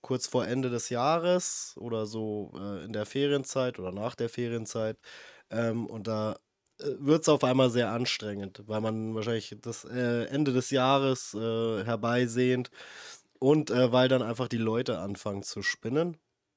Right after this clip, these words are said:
Bis immer halt, ja, klar, gibt's auch Ausnahmen oder es sind viele Normale dabei, aber, ähm, aktuell ist wieder, ähm,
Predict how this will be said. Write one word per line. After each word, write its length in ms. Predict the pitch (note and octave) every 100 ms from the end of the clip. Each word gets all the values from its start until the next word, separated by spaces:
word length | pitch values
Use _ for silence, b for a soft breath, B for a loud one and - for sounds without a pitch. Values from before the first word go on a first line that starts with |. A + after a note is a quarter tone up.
| -
Bis 180 | A2+ -
immer 240 | A2 G2+
halt, 260 | G2+ F#2+ G#2 _ -
ja, 300 | F2+ A#2 F#2 -
klar, 400 | - G#2 A2 A2 - -
gibt's 280 | G2+ -
auch 200 | F2+ F#2+ -
Ausnahmen 600 | D3 F3 D#3+ D3 C#3+ C3
oder 180 | G#2+
es 100 | A2 -
sind 140 | A2+
viele 240 | - A2
Normale 420 | G#2+ A2 B2+ C#3 C3+
dabei, 320 | B2+ B2+ B2
aber, 320 | A2+ A2+ A2+ B B B B B B
ähm, 420 | - A#2+ A#2+ A#2 A2+
aktuell 640 | B2+ - - C3+ B2+ B2+
ist 600 | A#2 A#2 - - - -
wieder, 680 | A2+ A2+ A#2 A#2+ A#2+ A#2 A2
ähm, 560 | G2+ A2 A2 A2 G#2+ G2+